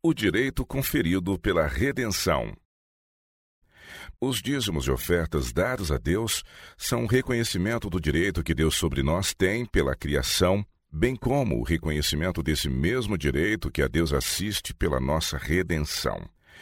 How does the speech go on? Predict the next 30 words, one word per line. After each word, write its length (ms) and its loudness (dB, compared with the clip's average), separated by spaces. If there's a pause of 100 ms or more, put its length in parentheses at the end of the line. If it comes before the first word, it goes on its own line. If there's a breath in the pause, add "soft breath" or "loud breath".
(300 loud breath)
Pelo 180 4
fato 300 2
de 80 0
todas 320 4
as 160 4
nossas 380 0
capacidades 840 0
provirem 760 0
de 120 -2
Cristo, 560 -4 (320 loud breath)
tais 320 4
ofertas 680 4
devem 360 4
reverter 640 2
de 120 0
nós 460 0
para 320 2
Ele. 340 -4 (560 loud breath)
Devem 560 2
lembrar-nos 640 2
sempre 380 2
o 40 0
direito 440 0
que 100 0
a 60 8
Deus 240 4
confere 720 2
à 80 0
nossa 300 2
redenção, 680 0